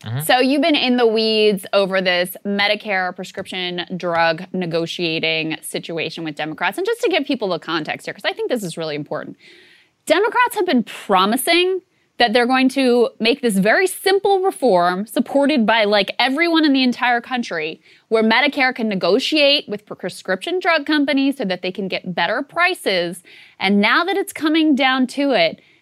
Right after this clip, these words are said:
Speaker 2: there are a handful of, frankly, corporate Democrats who become flies in the ointment, who are standing strongly against this incredibly popular, incredibly basic reform.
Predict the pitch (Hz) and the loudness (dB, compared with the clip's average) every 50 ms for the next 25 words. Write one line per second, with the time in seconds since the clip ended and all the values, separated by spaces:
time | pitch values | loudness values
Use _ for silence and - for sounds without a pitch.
0 | _ _ 214 214 202 196 190 185 185 196 208 247 285 294 294 285 - 233 233 220 | _ _ 2 4 4 4 4 4 2 0 0 0 2 2 2 0 0 0 2 2
1 | 208 214 214 214 - - 175 175 170 170 170 170 180 - - _ - - 202 185 | 4 4 2 2 2 2 2 2 2 0 0 -2 -6 -10 -14 _ -6 -4 -2 -2
2 | 185 - 190 180 170 - 240 254 262 - 247 226 226 202 190 185 185 - 185 170 | -2 -2 -4 -6 -4 -4 -4 -4 -2 -2 -2 0 0 0 -2 -2 -4 -4 -2 -2
3 | 165 160 165 - - - 185 175 185 - - 170 170 160 - - 190 202 240 269 | -2 -2 -6 -8 -8 -10 -8 -8 -8 -10 -10 -12 -12 -10 -6 -2 0 2 2 2
4 | 254 269 254 175 185 180 170 175 175 170 185 180 160 165 - - 170 160 165 175 | 0 -2 -2 -2 -4 -6 -6 -6 -6 -8 -8 -8 -10 -10 -8 -8 -8 -8 -8 -10
5 | - - 214 214 233 254 254 262 269 254 - - 202 180 202 190 185 190 185 - | -8 -4 -2 -2 0 0 -2 -2 -2 -2 -2 -2 -2 0 0 0 0 0 -4 -8
6 | - - 175 170 175 - - 196 180 - - - 240 240 254 226 233 233 226 - | -12 -10 -8 -8 -8 -6 -6 -8 -8 -8 -2 -2 0 0 0 0 -2 -2 -2 0
7 | 220 190 190 - 202 190 180 - 165 - - 190 202 214 220 214 190 185 180 170 | 0 0 0 0 -2 -2 -2 -4 -8 -6 -4 -2 -2 0 0 -2 0 0 -2 -4
8 | 170 165 - - 165 - - - 247 247 240 240 240 233 | -4 -6 -12 -14 -16 -12 -4 0 2 4 4 2 2 -2